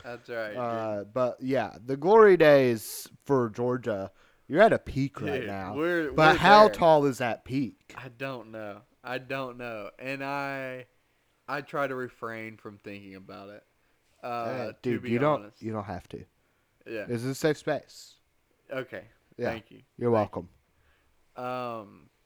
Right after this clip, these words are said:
Speaker 1: I mean, I don't think we're slowing down. Are there teams catching up to us?
Speaker 2: Yeah.
Speaker 1: I don't see 'em. Uh, maybe they're out there. I don't see 'em.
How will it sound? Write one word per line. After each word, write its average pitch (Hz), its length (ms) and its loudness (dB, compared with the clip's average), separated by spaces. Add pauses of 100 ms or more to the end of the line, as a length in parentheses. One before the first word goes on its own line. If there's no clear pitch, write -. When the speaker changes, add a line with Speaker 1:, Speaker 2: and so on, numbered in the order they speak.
(1120)
Speaker 1:
I 139 200 -16
mean, 131 400 -12 (220)
I 131 200 -6
don't 156 380 -8
think 131 320 -12
we're 143 160 -6
slowing 143 500 -10
down. 135 540 -14 (880)
Are 127 180 -6
there 127 180 -8
teams 131 480 -16
catching 127 440 -12
up 123 220 -12
to 147 240 -10
us? 151 380 -12 (520)
Speaker 2:
Yeah. 110 260 -4 (840)
Speaker 1:
I 104 120 -16
don't 117 240 -14
see 95 200 -20
'em. 95 240 -20 (960)
Uh, 104 600 -16 (920)
maybe 120 380 -10
they're 120 240 -6
out 123 240 -10
there. 98 380 -14 (580)
I 113 160 -6
don't 104 220 -12
see - 180 -20
'em. - 240 -20